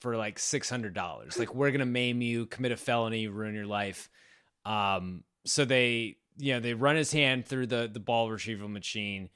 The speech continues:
presumably drop him off at a hospital, or he has to, like,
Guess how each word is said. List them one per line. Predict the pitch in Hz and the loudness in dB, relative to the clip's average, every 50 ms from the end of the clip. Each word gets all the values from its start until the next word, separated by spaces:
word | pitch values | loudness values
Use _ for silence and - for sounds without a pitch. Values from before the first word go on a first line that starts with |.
| _ _ _ _ _ _ _ | _ _ _ _ _ _ _
presumably | - - 147 - - 131 147 160 175 180 170 151 143 147 151 147 147 143 135 127 110 - - _ _ _ _ _ _ _ _ _ _ _ _ _ - _ _ _ _ _ _ _ 131 | -4 -2 -2 0 2 2 2 2 4 2 0 0 2 2 2 4 4 2 0 -2 -4 -8 -12 _ _ _ _ _ _ _ _ _ _ _ _ _ -20 _ _ _ _ _ _ _ -14
drop | - 123 127 127 123 135 127 - | -8 -2 2 4 4 4 4 2
him | 143 139 131 | 0 2 4
off | 127 127 127 - 139 | 4 4 4 4 2
at | 120 | 0
a | 104 | 0
hospital, | 95 110 107 117 117 - - 143 135 135 139 | 2 2 2 2 0 0 -2 0 0 2 2
or | 131 | 2
he | 117 113 117 120 | 2 0 0 0
has | 120 110 - | 0 0 0
to, | 123 | 0
like, | 117 110 104 | -2 -2 -2